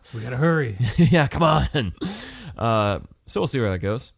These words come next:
Speaker 2: I think that's really it for upstairs, right? Robert's sort of a, a background character here,
Speaker 1: I
Speaker 2: sort
Speaker 1: mean,
Speaker 2: of.
Speaker 1: if you wanna include, I mean, this kinda bridges it. Uh,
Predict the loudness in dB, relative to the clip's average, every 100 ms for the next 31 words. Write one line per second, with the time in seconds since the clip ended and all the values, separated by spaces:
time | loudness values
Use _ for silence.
0 | _ _ _ _ _ _ _ -6 -6 -4
1 | -6 -4 -4 -4 -8 -6 -6 -6 -6 -4
2 | -4 -4 -4 -6 -6 -4 -2 -4 -2 -2
3 | -2 -2 -4 -6 -10 -8 -6 -6 -4 -4
4 | -4 -4 -6 -6 -8 -6 -4 -2 0 0
5 | -2 -4 0 2 2 2 0 -2 -8 -4
6 | -2 -2 -2 -2 -2 -2 -2 -4 -4 -2
7 | 0 0 0 -2 -4 -6 -8 -20 _ _
8 | _ _ _ _ _ -16 -10 -6 -6 -6